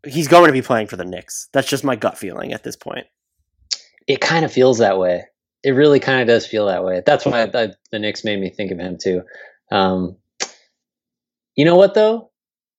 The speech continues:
Speaker 2: The East isn't that hard to make the playoffs. Chris Paul with, like, a couple upgrades, and if R J Barrett
Speaker 1: Right,
Speaker 2: gets
Speaker 1: that,
Speaker 2: any
Speaker 1: that
Speaker 2: better.
Speaker 1: just shouldn't be the goal, though. Like,
Speaker 2: No,
Speaker 1: hey,
Speaker 2: but it
Speaker 1: the
Speaker 2: always is. It always is. Sorry, but that's always the goal. I don't care who's in charge anymore. It doesn't matter. It's systemic.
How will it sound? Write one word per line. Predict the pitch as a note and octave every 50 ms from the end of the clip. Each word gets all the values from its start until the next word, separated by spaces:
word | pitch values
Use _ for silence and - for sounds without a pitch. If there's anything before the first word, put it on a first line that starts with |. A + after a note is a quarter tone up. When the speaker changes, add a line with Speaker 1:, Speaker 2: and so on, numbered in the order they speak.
| _ _ _ _ _ _ _ _ -
Speaker 2:
The | D3 D3+
East | F3+ G#3+ F#3+ -
isn't | F#3 F3 F3 F3+
that | E3 D#3+ C#3+
hard | C#3 D3+ D3
to | D3 C#3
make | C3+ C3 - - _
the | B2+
playoffs. | A#2+ A#2 A2 G2 F#2+ - - - - -
Chris | - - D#3 D3+
Paul | - - D#3 C#3+ C#3+ C#3+
with, | C3+ B2 -
like, | C3+ B2 G#2+
a | A2+
couple | - - C3 A2+ A#2+ A#2+ B2
upgrades, | B2 - - B2+ B2 B2+ A#2+ A#2
and | A#2+ A#2
if | G#2 -
R | A#2 A2+ B2 A#2+
J | A2 A2+ A2+
Barrett | G#2 A#2 A2+ A2+ A#2 -
Speaker 1:
Right, | F3
Speaker 2:
gets | D#3+ C#3+
Speaker 1:
that, | - E3
Speaker 2:
any | A2+ G#2+
Speaker 1:
that | G2+ G#2+
Speaker 2:
better. | - F3+
Speaker 1:
just | - A3+ G#3 -
shouldn't | - - F#3+ F#3 F3+
be | - F3+ E3+
the | D3+ C3
goal, | A#2+ C3+ B2+ C#3 F3+ D#3+ A#2+ G#2 -
though. | A2 - A2+ A#2+ - - _
Like, | - D3 D#3+
Speaker 2:
No, | G#3+ A3
Speaker 1:
hey, | F3 F3
Speaker 2:
but | G3 F#3
it | F#3+
Speaker 1:
the | G#3+
Speaker 2:
always | G#3+ G#3 G3+ F#3 D#3+ D3+
is. | G3 A3+ G#3 G3 G3+ F#3+ - - D#3+
It | F#3 F#3+
always | A3+ A#3 G#3+ F#3 D#3+
is. | E3+ G#3+ G#3+ G3 F3 - -
Sorry, | F#3+ F3+ G#3 G3+ F3+ F3
but | D#3+ E3+ E3
that's | F#3 F3 F3 - F#3+
always | G3 G#3+ G#3 F#3 D#3 C#3+
the | D3+ B2+
goal. | C#3+ C3+ C#3+
I | E3
don't | F#3+ G3 -
care | - F#3 F#3
who's | E3 G3 G#3 G3+
in | F#3 E3
charge | - D#3 C3 B2 B2 A#2+
anymore. | A#2+ A#2+ A#2 A2 G#2+ G#2+ G#2+ A2 A#2+ -
It | C3+ A#2+
doesn't | F3 E3+ F3 E3+
matter. | D#3+ E3 E3 D#3+ C#3+ A#2 A#2
It's | A#2 A#2 - - - - -
systemic. | F3+ E3+ - - E3+ D#3+ C#3+ A#2 G#2 - -